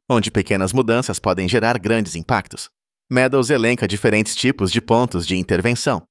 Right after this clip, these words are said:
e discute como eles variam em seu potencial transformador. Por exemplo, alterar parâmetros de um sistema costuma ter menos impacto do que mudar seu propósito ou paradigma subjacente. O entendimento desses pontos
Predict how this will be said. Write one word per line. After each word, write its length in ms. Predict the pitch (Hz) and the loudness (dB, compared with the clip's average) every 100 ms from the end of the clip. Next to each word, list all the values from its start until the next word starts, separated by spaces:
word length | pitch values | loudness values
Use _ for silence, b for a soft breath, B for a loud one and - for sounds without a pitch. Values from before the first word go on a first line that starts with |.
| _ | _
e 80 | 180 | -2
discute 460 | 165 - 160 156 | 0 2 2 2
como 260 | - 123 107 | 0 0 2
eles 180 | 95 95 | 2 2
variam 380 | 131 113 135 98 | 2 2 0 -2
em 80 | |
seu 180 | - 98 | -2 -2
potencial 540 | - 92 98 - 113 120 | 0 -2 -2 0 0 0
transformador. 640 | 85 80 82 87 135 - - | -2 -6 -4 0 0 0 0
Por 140 | 113 | 2
exemplo, 400 | 107 117 92 82 - | 2 2 -2 -4 0
alterar 400 | 104 117 104 110 | 0 2 2 2
parâmetros 520 | 156 123 131 127 139 | 2 0 0 0 -2
de 120 | 104 | 0
um 60 | 107 | -2
sistema 500 | - 147 135 143 143 - | -2 -2 0 0 -2 -6
costuma 380 | - 160 - 170 | -2 0 2 -2
ter 240 | - 147 | 2 2
menos 300 | 120 123 127 | 2 2 2
impacto 480 | 135 147 123 139 - | 0 0 0 0 -2
do 100 | 90 | -4
que 120 | - | -2
mudar 300 | 113 120 110 | 0 2 2
seu 160 | 117 92 | 0 -2
propósito 560 | - 135 120 120 123 - | 2 2 4 2 2 0
ou 100 | 139 | 2
paradigma 560 | 139 165 143 139 104 80 | 2 0 0 -2 -2 -4
subjacente. 720 | - 87 85 87 135 101 - - _ - | -2 -2 -2 -2 0 0 -2 -8 _ 0
O 60 | |
entendimento 600 | 131 120 113 127 120 131 | 2 2 2 2 2 2
desses 300 | 104 104 151 | 2 0 0
pontos 420 | - 131 147 - | 0 0 2 -4